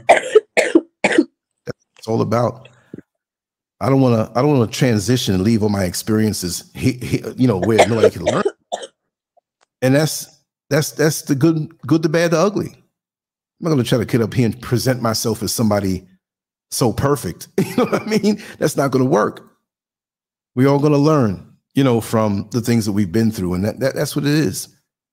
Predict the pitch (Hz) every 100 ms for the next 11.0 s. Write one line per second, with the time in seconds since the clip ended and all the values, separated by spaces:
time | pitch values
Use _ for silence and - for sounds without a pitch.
0 | _ _ - 87 101 110 113 113 117 117
1 | 110 110 120 120 110 120 117 - 131 127
2 | 135 139 - _ 113 92 104 110 110 123
3 | 135 127 - 113 113 - - 127 104 80
4 | - _ _ _ - 101 113 107 110 107
5 | 104 90 80 73 - _ _ _ _ _
6 | _ - 90 95 117 107 104 95 - -
7 | 90 - 113 101 104 101 98 - 104 104
8 | 104 104 101 101 - 101 98 90 - _
9 | _ _ _ 98 95 - 117 101 101 98
10 | 104 85 87 85 85 - 101 90 - 76